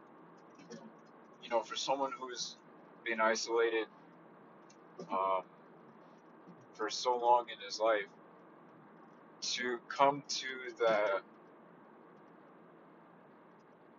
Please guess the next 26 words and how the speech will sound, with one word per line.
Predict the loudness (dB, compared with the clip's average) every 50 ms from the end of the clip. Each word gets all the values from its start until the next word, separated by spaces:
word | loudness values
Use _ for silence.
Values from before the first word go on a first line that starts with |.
| -20 -20 -20 -20 -20 -20 -20 -18 -18
the | -16
fork | 0 6 8 8 8 8
in | 4 0
the | 0
road | 2 2 2 2 0 -4 -4 0
that, | 2 2 4 2 0 -2 -4 -10 -20 -20 -20 -20 -20 -20 -20 -20 -6
you | 0
know, | 2 2 2 2 0 -2 -4 -8 -14 -18 -6 -2
I | -2 -2 -2
can | -4 -8 -12 -12 -16 -20 -20 -20 -20 -20 -16 -14
either | -4 -2 0 0 2 4
go | 6 6 6
silent | 6 4 2 6 6 6 6 6 4 0 -2 -4 -8 -6 -4 -4
about | 0 6 8 8 8 6 4 0
this | -4 -2 -2 -2
subject | -4 -4 -4 4 6 8 8 6 6 2 2 2 2 2 0 -6 -14 -14 -14 -16 -6 0 2
that | 2 4 2 2 -2 -6 -4
is | -4 -2 -2 -4 -6 -8 -10 -10 -8 -8 -10 -10 -14 -20 -20 -20 -20 -20 -20 -20 -20 -20 -20 -20 -20 -20 -20 -20 -20 -20 -20 -20 -20 -16 -4 0
really | 4 6 8 8 8 6 2 -2 -4 0
eating | 2 2 2 2 0 -2
me | -2 4 6
up | 6 6 4 0
inside, | -8 -8 -6 -4 -4 -6 -6 -8 -12 -14 -16 -20 -20 -20 -20 -20 -20 -20 -20 -20 -20 -20 -14 -6
which | -4 -2 -2 -2 -4 -4 0 2
I | 4 4 4 6
have, | 6 8 8 8 8 6 2 0 -2